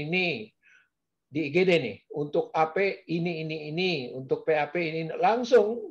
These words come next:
dia nyekor semua. Lalu pindahlah dia ke rawat jalan. Nah, itu udah ada skenarionya, dan seterusnya. Itulah penjelasan sederhana,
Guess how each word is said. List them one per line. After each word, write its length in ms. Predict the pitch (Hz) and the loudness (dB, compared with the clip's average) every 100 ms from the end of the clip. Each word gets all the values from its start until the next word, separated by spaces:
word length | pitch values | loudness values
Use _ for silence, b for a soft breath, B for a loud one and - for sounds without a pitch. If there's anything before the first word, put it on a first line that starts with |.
| 160 | -4
dia 160 | 165 | -2
nyekor 320 | 160 - 165 | -4 2 2
semua. 480 | 156 170 202 175 156 - _ _ _ _ - - | 2 0 0 0 -2 -10 _ _ _ _ -16 -4
Lalu 340 | 131 175 175 | 0 2 2
pindahlah 460 | 170 160 147 160 165 | 4 4 4 4 4
dia 160 | 170 | 2
ke 80 | 170 | 4
rawat 240 | 165 165 | 4 4
jalan. 480 | 156 156 160 139 110 - _ _ _ _ _ _ | 4 6 6 4 -2 -12 _ _ _ _ _ _
Nah, 160 | - 107 - | -16 -14 -12
itu 320 | 135 190 208 | -2 4 6
udah 80 | 185 | 6
ada 160 | 214 | 2
skenarionya, 800 | 214 185 190 190 202 190 175 170 175 _ _ _ _ _ - | 0 -2 0 2 2 2 -2 -4 -10 _ _ _ _ _ 6
dan 240 | 170 165 | 8 6
seterusnya. 560 | - - 143 - 120 - _ _ _ - | -2 -4 -4 -4 -8 -12 _ _ _ -14
Itulah 400 | 139 185 185 - b b b b _ | 0 4 4 2 b b b b _
penjelasan 720 | 156 156 151 139 156 147 147 | 0 4 4 4 0 0 0
sederhana, 800 | 160 143 135 127 135 170 220 | 0 2 0 -2 0 0 0